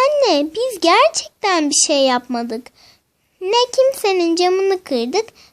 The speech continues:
ne de bir çocuğun canını yaktık." diyerek savunmaya geçmişti. Anneleri, "Ben onu bunu bilmem.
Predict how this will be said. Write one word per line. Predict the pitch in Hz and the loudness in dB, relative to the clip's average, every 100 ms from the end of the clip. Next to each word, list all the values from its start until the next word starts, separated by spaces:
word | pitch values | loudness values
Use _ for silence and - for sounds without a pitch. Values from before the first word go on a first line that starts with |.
| - | -6
ne | 453 427 | -4 0
de | 381 | 0
bir | 415 415 | 2 0
çocuğun | 415 311 254 269 302 403 | 0 -2 -2 -2 -2 0
canını | 466 508 508 508 359 | 0 0 0 0 0
yaktık." | 196 247 - - 247 _ _ _ | -2 -8 -16 -20 -20 _ _ _
diyerek | 262 277 370 508 | -4 0 0 -2
savunmaya | - 269 254 262 269 311 415 | -2 -2 0 0 0 0 0
geçmişti. | 302 175 - - - - - _ _ _ _ - _ _ - | 0 -4 -8 -20 -16 -14 -14 _ _ _ _ -20 _ _ -6
Anneleri, | 294 311 330 392 494 539 _ _ _ _ | -2 0 2 2 2 0 _ _ _ _
"Ben | 508 508 | 2 4
onu | 480 622 466 | 6 6 6
bunu | 427 571 | 6 6
bilmem. | 427 359 285 208 208 | 6 4 4 0 -4